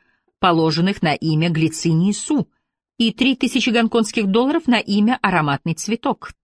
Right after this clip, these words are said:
Так, все это было заработано вне стен дансинга Гудлак.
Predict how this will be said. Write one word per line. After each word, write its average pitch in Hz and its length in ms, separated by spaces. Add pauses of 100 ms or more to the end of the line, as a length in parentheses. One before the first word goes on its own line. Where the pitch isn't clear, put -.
(120)
Так, - 400 (540)
все - 380
это 190 300
было 156 280
заработано 151 760 (200)
вне 190 440
стен 233 520
дансинга 220 640
Гудлак. 160 640